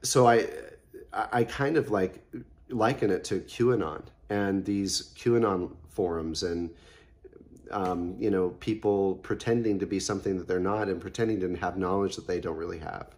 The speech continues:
But in, in a way, it per-, it creates an alternative universe for them because appa-, apparently, or either as an escape or because their real life sucks.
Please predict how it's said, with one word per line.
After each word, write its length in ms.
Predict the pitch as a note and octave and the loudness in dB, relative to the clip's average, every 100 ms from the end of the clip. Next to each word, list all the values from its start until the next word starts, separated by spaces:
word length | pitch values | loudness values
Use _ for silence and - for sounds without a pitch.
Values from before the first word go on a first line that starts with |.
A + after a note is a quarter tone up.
| - - - - - - - - - - - - - | -20 -20 -20 -20 -20 -20 -20 -20 -20 -20 -20 -20 2
But 140 | C#3+ C3+ | 8 8
in, 120 | C#3 | 10
in 120 | C3+ | 8
a 60 | B2+ | 8
way, 200 | C3 D3 | 8 6
it 160 | A#2+ | 4
per-, 200 | - A#2 - - | 2 -4 -4 -2
it 140 | C#3+ | -2
creates 420 | - B2 B2+ B2+ A2 | 0 4 4 4 0
an 80 | |
alternative 580 | G#2 F#2+ - A#2+ G#2+ F#2 | 0 -2 0 0 2 0
universe 480 | G#2 B2 - E2 D#2+ | 2 0 0 -4 -4
for 160 | - E2+ | -6 -6
them 380 | D#2+ D#2 G#2 G#2 | -4 -4 -6 -6
because 440 | G#2 - G#2 F#2 - | -10 -4 -4 -4 -8
appa-, 380 | F#2+ - B2+ - | -12 -6 -6 -6
apparently, 640 | - - A#2+ B2 G2 F#2+ | -8 -2 0 0 0 2
or 320 | B2 G#2+ G#2 - | 2 2 0 2
either 320 | C#3+ E3+ D#3 | 4 6 6
as 160 | B2+ | 6
an 80 | G#2+ | 4
escape 500 | F#2+ - G#2+ G#2 A#2+ | 2 2 4 4 4
or 120 | G2+ F#2 | 0 -2
because 360 | F2+ - F2+ | -2 -2 -2
their 140 | F#2 E2+ | 0 2
real 160 | F2 | 0
life 300 | E2+ D#2+ D2+ | 0 -2 -2
sucks. 600 | - - G2 - - - | -2 0 -2 -4 -10 -12